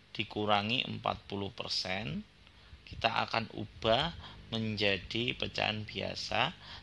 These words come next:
Tiga puluh dikali empat berapa hasilnya? Dua belas ditambah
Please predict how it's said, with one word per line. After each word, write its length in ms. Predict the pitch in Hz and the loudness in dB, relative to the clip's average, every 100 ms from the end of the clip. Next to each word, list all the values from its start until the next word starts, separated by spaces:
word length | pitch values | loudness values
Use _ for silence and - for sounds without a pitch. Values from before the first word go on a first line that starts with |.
| - | -4
Tiga 320 | - 110 113 104 | -2 4 8 8
puluh 240 | 107 117 131 | 6 0 0
dikali 480 | 113 101 104 104 | 2 8 8 8
empat 400 | - 101 107 113 - - - - | -2 -2 0 0 0 -14 -8 -2
berapa 320 | 98 - 123 | 0 2 0
hasilnya? 480 | 113 104 101 107 165 - - - - | 0 -4 0 0 -2 -6 -12 -8 2
Dua 240 | 120 110 | 8 8
belas 400 | 104 110 117 - | 6 6 6 4
ditambah 480 | 113 - 107 107 | -4 4 4 4